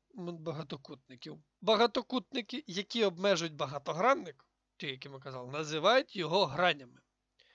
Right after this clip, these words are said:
Їх сторони називають ребрами, а вершини — вершинами багатогранника. Багатогранник є А, Б, С, Д, Ф. Грані у нас А є Д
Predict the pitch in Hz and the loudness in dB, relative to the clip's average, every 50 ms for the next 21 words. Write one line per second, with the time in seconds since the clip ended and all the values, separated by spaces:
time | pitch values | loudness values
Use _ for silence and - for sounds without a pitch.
0 | _ _ _ - 165 160 214 226 - - - - 226 208 185 165 156 147 143 135 | _ _ _ -4 0 2 2 2 2 0 4 6 6 6 6 4 0 -4 -6 -6
1 | 135 131 135 135 135 131 127 131 131 147 147 165 185 202 214 208 233 240 247 269 | -6 -6 -6 -6 -6 -6 -6 -6 -6 -4 0 4 4 4 4 4 2 2 2 0
2 | 269 262 - _ _ _ _ _ _ _ _ - 185 170 156 151 143 135 - - | -4 -6 -8 _ _ _ _ _ _ _ _ 2 4 4 4 2 -2 -2 0 2
3 | - 180 190 202 220 226 285 - _ _ _ - 151 156 143 131 - - 156 156 | 2 2 2 2 0 -4 -4 -8 _ _ _ -6 -2 -2 0 0 0 -2 -2 -4
4 | 165 165 151 143 135 135 113 123 127 - - 123 123 127 131 131 - _ _ _ | -6 -6 -8 -8 -8 -8 -8 -8 -8 -8 -10 -10 -10 -10 -14 -16 -18 _ _ _
5 | _ _ - 151 165 170 - 226 208 226 269 277 269 285 262 208 - 185 160 160 | _ _ 0 0 0 2 2 4 6 8 8 6 6 4 0 -4 -8 -10 -2 4
6 | 190 220 196 170 - - 170 170 165 143 135 139 139 147 139 139 135 127 - - | 6 8 8 8 6 4 4 4 6 4 2 0 0 0 0 0 -2 -6 -2 2
7 | 214 240 254 226 175 151 160 180 202 180 - - 151 139 123 - - _ _ _ | 4 6 6 4 4 4 4 4 4 4 4 2 2 2 2 0 -8 _ _ _
8 | - 202 202 165 151 143 139 139 123 - - - 160 151 135 131 - - 143 131 | 4 4 4 4 2 -2 -6 -8 -10 -10 -2 2 2 2 2 0 -4 -10 -10 -10
9 | 127 127 123 135 151 185 202 | -10 -8 -4 -2 0 0 0